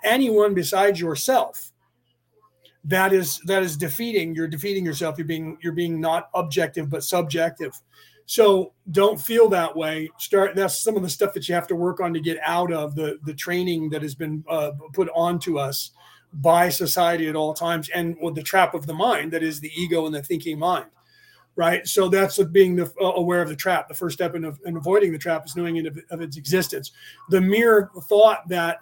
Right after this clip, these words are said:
uh, m-, myself, if I were to do that and, and try to, and, and, and try to, um, to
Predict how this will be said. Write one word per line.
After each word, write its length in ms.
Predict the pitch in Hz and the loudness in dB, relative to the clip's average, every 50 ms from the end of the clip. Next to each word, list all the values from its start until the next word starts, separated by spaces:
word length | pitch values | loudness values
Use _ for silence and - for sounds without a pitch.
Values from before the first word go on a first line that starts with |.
| 170 | -10
uh, 60 | 170 - - | -12 -12 -8
m-, 220 | 165 175 185 160 - 165 | -8 -6 -6 -8 -6 -4
myself, 540 | 175 175 156 - - 208 196 190 175 - - 180 | -2 -2 -2 4 6 6 6 6 4 2 -4 -6
if 120 | 170 - | -2 2
I 200 | 196 185 190 196 | 2 4 6 6
were 120 | 190 185 170 | 4 4 0
to 100 | 170 160 | -2 -2
do 200 | 165 196 220 233 | -2 -4 -2 0
that 320 | 220 175 156 151 151 - _ _ _ _ _ _ | 0 0 0 -2 -4 -8 _ _ _ _ _ _
and, 200 | 175 170 170 180 - - | -6 -4 -4 -6 -6 -6
and 140 | 180 165 139 | -6 -6 -4
try 280 | - 185 185 185 185 180 | -2 0 0 2 2 0
to, 60 | 185 | -2
and, 220 | 170 165 165 170 165 175 | -2 -4 -4 -6 -4 -4
and, 220 | 175 165 165 170 160 | -4 -4 -6 -6 -8
and 140 | 165 151 139 | -8 -8 -4
try 240 | - 180 175 180 | -2 0 0 2
to, 240 | 175 170 160 160 156 - - | 2 0 -2 -2 -6 -8 -6
um, 260 | 175 165 160 156 143 - _ _ _ _ _ _ - | -6 -6 -6 -8 -10 -14 _ _ _ _ _ _ -6
to 320 | - 196 175 165 156 147 | -4 -2 -2 -2 -4 -6